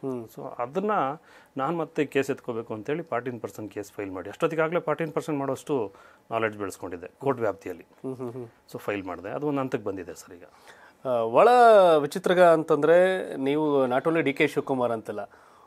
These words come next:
Speaker 1: ಕುಮಾರಸ್ವಾಮಿ ಅವರ ತೋಟದ ಮನೆ ವಿಚಾರದಲ್ಲೂ ಸಹ ಹಿರೇಮಠರ ಜೊತೆ ಸೇರ್ಕೊಂಡು ಅದನ್ನ ಹೋರಾಟ ಮಾಡಿದ್ರಿ. ಅದೆಲ್ಲಿವರೆಗೂ ಬಂತು, ಏನ್ ಕತೆ?
Speaker 2: ಸರ್, ಹಿರೇಮಠ ಸರ್
Speaker 1: ಹ್ಮ್.
Speaker 2: ಡಿ ಕೆ ಶಿವಕುಮಾರ್ ನನ್ನ ಗೂಂಡಾಕ್ ಮಾಡಿಸ್ಬಿಟ್ಟಿದ್ದ ಸರ್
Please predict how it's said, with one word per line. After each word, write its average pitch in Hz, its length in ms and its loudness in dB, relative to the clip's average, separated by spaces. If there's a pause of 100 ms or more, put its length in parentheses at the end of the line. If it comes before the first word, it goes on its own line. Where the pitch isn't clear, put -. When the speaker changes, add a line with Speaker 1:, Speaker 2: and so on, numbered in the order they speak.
(100)
Speaker 1:
ಕುಮಾರಸ್ವಾಮಿ 208 640 6
ಅವರ 196 200 8
ತೋಟದ 175 320 2
ಮನೆ 180 200 4
ವಿಚಾರದಲ್ಲೂ 160 440 2
ಸಹ 185 460 2
ಹಿರೇಮಠರ 151 460 4
ಜೊತೆ 131 300 -2
ಸೇರ್ಕೊಂಡು 127 360 -4
ಅದನ್ನ 117 120 -4
ಹೋರಾಟ 110 280 -8
ಮಾಡಿದ್ರಿ. 101 420 -12
ಅದೆಲ್ಲಿವರೆಗೂ 139 540 0
ಬಂತು, 110 180 -12
ಏನ್ 117 140 -8
ಕತೆ? - 180 -10
Speaker 2:
ಸರ್, 113 420 -2 (100)
ಹಿರೇಮಠ 180 420 -2
ಸರ್ 120 600 -4 (100)
Speaker 1:
ಹ್ಮ್. 113 340 -8
Speaker 2:
ಡಿ 139 100 -4
ಕೆ 180 140 -4
ಶಿವಕುಮಾರ್ 135 480 -6
ನನ್ನ 120 160 -6
ಗೂಂಡಾಕ್ 104 400 -8
ಮಾಡಿಸ್ಬಿಟ್ಟಿದ್ದ 90 420 -16
ಸರ್ - 220 -20